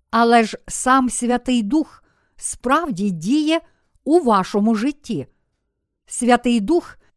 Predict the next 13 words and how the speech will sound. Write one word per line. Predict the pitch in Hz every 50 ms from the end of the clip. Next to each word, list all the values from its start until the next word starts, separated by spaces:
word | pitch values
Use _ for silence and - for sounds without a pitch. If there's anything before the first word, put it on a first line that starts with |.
| _ _ _ -
дає | 185 180 202 214 214 202 190 196 269 349 349
вам | 226 208 196 196 214 277 311 - _ _ _ - 185
відповідні | 180 214 269 294 - _ 330 339 339 320 269 226 196 208 220 254
слова | - - 269 285 339 294 202 190 175 175 202 - - _ _ _ _ _
у | - 202 233
відповідний | 233 254 277 269 _ - 277 277 254 277 254 220 226 277 277 269
час. | - - 294 269 226 - - - - - _ _ _ _ _ _ _ _ _ _ _ _ _ _ _ _ _ _ _ _
Бо | - 175 180 214 254 254
не | 240 233 240 233 214
ви | 196 226 311 359 359 -
промовлятимете, | - _ 240 247 254 247 233 294 320 320 294 254 226 190 180 - - 196 202 208 208 - 233 233 262 - - _ _ _ _ _ _ _ _
але | 226 240 226 226 226 233
Дух | 190 180 196 277 311 339 - -